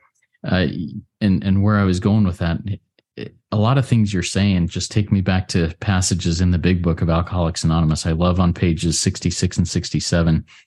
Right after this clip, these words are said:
talks a little bit about, uh, you know, those, it's talking about step four, making, uh, um, you know, putting things together so that I can make amends. Um,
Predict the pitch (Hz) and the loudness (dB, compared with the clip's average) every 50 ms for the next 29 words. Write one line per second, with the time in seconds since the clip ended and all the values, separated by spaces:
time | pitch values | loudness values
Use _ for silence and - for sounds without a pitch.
0 | _ _ _ - - 101 90 - - 92 87 87 85 80 76 90 85 78 - 85 | _ _ _ -6 -2 -2 -2 -2 0 0 0 2 2 0 0 0 0 2 2 2
1 | 82 82 82 - - 90 82 78 73 - - - - - - - - - - _ | 2 0 0 -2 -2 0 0 0 0 -2 -6 -14 -20 -20 -20 -20 -20 -20 -8 _
2 | - 92 85 82 76 90 92 95 92 90 90 - - - - - - - - 107 | -2 0 0 2 2 2 2 2 2 2 0 -2 -4 -6 -8 -10 -8 -6 -6 -4
3 | 95 - - 135 131 123 - 117 101 92 90 82 - - - 85 - - - 104 | -4 -2 0 0 0 2 2 2 2 2 2 0 -2 -2 -4 -4 -4 -2 0 0
4 | 87 82 82 85 85 - - 87 85 80 - - - - - - 87 78 76 76 | 2 2 2 2 0 0 0 0 0 0 -2 -4 -6 -8 -8 -6 -4 -4 -2 -4
5 | 78 - - - - - - - _ _ _ _ _ _ _ - - 80 73 76 | -4 -6 -8 -12 -16 -20 -20 -20 _ _ _ _ _ _ _ -8 -6 -4 -4 -4
6 | 76 78 - - - - - - - - 135 117 85 82 80 - - _ - - | -4 -6 -6 -8 -8 -10 -12 -16 -10 -6 -4 -2 -2 -2 -2 -6 -8 _ -6 -2
7 | 120 113 107 101 101 104 98 92 - - 87 90 90 85 87 82 - - 87 87 | 0 2 2 2 2 0 0 0 0 -2 0 0 0 0 0 0 0 -2 0 0
8 | 85 82 82 82 - 85 85 85 85 - 85 78 80 85 82 78 76 76 76 - | 0 0 0 0 0 0 2 2 0 0 0 0 2 2 2 2 2 0 -2 -4
9 | - - - - - - - - _ _ _ - - 82 80 80 80 76 76 76 | -8 -16 -18 -20 -20 -20 -20 -20 _ _ _ -4 -2 0 2 2 2 0 -2 -4